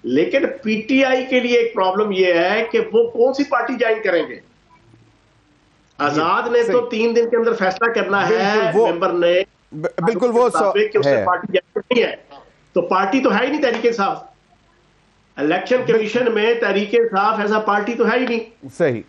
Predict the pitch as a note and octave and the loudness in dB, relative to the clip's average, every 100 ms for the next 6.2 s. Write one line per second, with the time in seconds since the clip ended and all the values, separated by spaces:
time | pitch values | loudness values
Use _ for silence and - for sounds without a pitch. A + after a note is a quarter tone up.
0 | _ C3+ F3 D3+ G3+ G#3+ - G#3+ A3+ A#3 | _ -6 -4 -2 0 0 0 0 0 0
1 | B3+ B3+ A#3 - - D#3+ F#3+ F3+ A3+ G#3 | 0 0 0 -2 -4 0 0 0 -2 -2
2 | A3 G#3+ A3+ G3 G#3+ - - - _ - | 0 0 -2 -2 -2 -4 -8 -20 _ -6
3 | F3 F#3 A3 A3+ F#3+ F#3+ A3+ A3+ F#3+ G3+ | 0 0 0 0 0 2 0 0 0 0
4 | A#3+ A#3 - - _ _ G3+ A3 A#3 A#3 | 0 -2 -2 -14 _ _ -4 0 0 0
5 | G#3 G#3 C#4 D#4 D4+ D4 C#4+ C4 A#3 A#3 | 0 0 0 2 0 0 0 0 0 0
6 | A3+ | -2